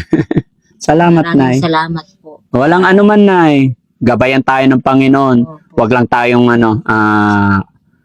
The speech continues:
Speaker 1: wag lang tayong susuko, no?
Speaker 2: Opo.
Speaker 1: Alam lahat ni God kung ano yung mga pinagdaraanan natin. At may kasabihan naman tayo, ano't ano man ang hirap natin dito sa mundong ibabaw.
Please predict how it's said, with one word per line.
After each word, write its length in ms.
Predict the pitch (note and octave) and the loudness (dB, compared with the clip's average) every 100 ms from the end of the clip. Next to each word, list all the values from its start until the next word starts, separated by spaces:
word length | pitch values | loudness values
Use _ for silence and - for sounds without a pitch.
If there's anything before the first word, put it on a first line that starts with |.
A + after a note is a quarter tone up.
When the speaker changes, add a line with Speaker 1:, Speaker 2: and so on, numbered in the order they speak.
| _ | _
Speaker 1:
wag 160 | A#2+ G#2+ | -4 0
lang 160 | A#2 | 0
tayong 480 | A#2 A2+ A2+ A2+ A2+ | 0 -2 0 2 0
susuko, 720 | G#2+ B2 - A#2 G#2 A#2 G2+ - _ _ _ | 0 -2 0 0 0 -2 -4 -6 _ _ _
no? 160 | - C#3 E3+ - _ _ | -2 -2 -4 -8 _ _
Speaker 2:
Opo. 140 | E3 | -10
Speaker 1:
Alam 420 | D#3+ G#2+ A#2 A#2+ A#2+ | -4 -2 0 2 2
lahat 320 | A#2 A#2+ - | 0 -2 -2
ni 160 | B2 | -2
God 320 | G#2 A#2+ A#2 A2+ | 0 0 -2 -2
kung 160 | A#2 | 0
ano 120 | A2+ A2+ | 2 2
yung 260 | A2+ A2+ | 2 2
mga 80 | A2 | 0
pinagdaraanan 920 | A2+ A2 G2+ A2 A2 A2 A2 G#2+ G#2+ | 0 0 0 0 0 0 0 0 2
natin. 600 | G#2+ G#2 - G2 F#2 F#2+ - - _ _ _ _ _ _ _ _ _ | 0 -2 -4 -4 -4 -6 -12 -20 _ _ _ _ _ _ _ _ _
At 180 | A2 - | -8 -4
may 160 | G#2 G2 | -2 -2
kasabihan 560 | G#2+ G#2 F#2 G2+ G#2+ | -2 -2 0 0 2
naman 280 | G#2 G#2+ G#2 | 2 2 0
tayo, 360 | - G#2 G#2+ F2+ | -2 -2 0 0
ano't 240 | G2 G2+ | 0 -2
ano 200 | A2 G2+ | 0 2
man 200 | G2+ G2+ | 2 2
ang 120 | G2+ | 0
hirap 520 | F#2+ A2 A2+ B2 G#2+ - _ _ | 2 0 0 0 -2 -4 _ _
natin 480 | - G2+ G2+ A2 G2+ | -6 -4 -2 0 0
dito 420 | G2 G#2+ - A2+ G2+ | 2 0 0 0 0
sa 200 | - G2 | 0 0
mundong 320 | G2 F#2+ G2+ | 2 0 0
ibabaw. 680 | G2 G2 G#2 G2 G2 G2 | -2 -2 -2 -2 -2 -2